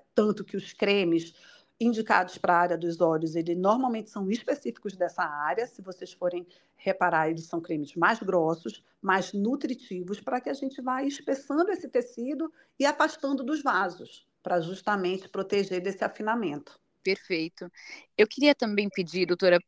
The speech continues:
Speaker 2: pra reforçar o cuidado do laser na pele negra, porque a senhora trouxe até aqui a importância de que ele precisa ser feito, né,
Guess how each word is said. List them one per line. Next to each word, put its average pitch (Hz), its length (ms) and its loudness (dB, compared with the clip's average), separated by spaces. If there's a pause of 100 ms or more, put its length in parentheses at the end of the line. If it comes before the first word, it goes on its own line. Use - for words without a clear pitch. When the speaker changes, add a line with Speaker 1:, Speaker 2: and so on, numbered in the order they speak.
Speaker 2:
pra 180 520 2
reforçar 185 840 -2 (240)
o 214 100 -8
cuidado 190 680 0
do 165 120 -4
laser 175 560 -2
na 170 140 -6
pele 156 320 -6
negra, 165 400 -6 (480)
porque 180 680 2 (360)
a - 60 -16
senhora 175 180 4
trouxe 185 300 -2
até 180 180 2
aqui 175 400 0
a 175 80 4
importância 180 640 -4
de 175 120 -14
que - 80 -2
ele 185 220 2 (260)
precisa 185 400 0
ser 185 160 -2
feito, 196 540 0
né, 196 240 -2